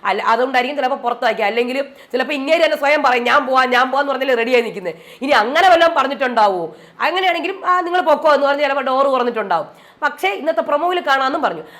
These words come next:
അപ്പൊ ഇന്നത്തെ പ്രൊമോ കണ്ടപ്പോ ആണ് മനസ്സിലാവുന്നത് എവിക്ഷൻ പ്രോസസ് ആണെന്നാണ്. അതായത് എവിക്റ്റഡ് ആണെന്നാണ്, പുറത്താക്കിയതല്ല. ലാലേട്ടൻ പറയുന്നുണ്ട്, ബിഗ് ബോസ് മത്സരാർത്ഥി എങ്ങനെയാവണം, എങ്ങനെയാവരുതെന്നുള്ള തെളിവാണ് പ്രേക്ഷകരുടെ വിധിയെഴുത്ത്.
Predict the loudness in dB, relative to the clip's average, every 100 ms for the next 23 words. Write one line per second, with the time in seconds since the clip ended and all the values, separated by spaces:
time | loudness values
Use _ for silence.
0 | 0 2 2 0 -2 0 0 4 4 4
1 | 2 0 -2 -4 -14 _ -2 0 0 -2
2 | -2 -2 -2 -4 -8 -6 -8 -8 -8 -6
3 | -4 -6 -8 -8 -10 -10 -14 -18 -20 -12
4 | -6 -6 -2 0 0 0 -6 -2 2 2
5 | 0 -4 -8 -6 -2 0 0 -2 -4 -6
6 | -12 -16 -12 2 4 6 4 4 4 4
7 | 2 -4 -6 2 2 4 -2 0 -2 0
8 | -2 0 2 4 4 4 4 0 -2 -20
9 | _ 2 2 4 4 4 4 2 0 0
10 | 0 0 0 2 2 0 -4 -6 -6 -6
11 | -6 -2 -2 -2 -4 -6 -6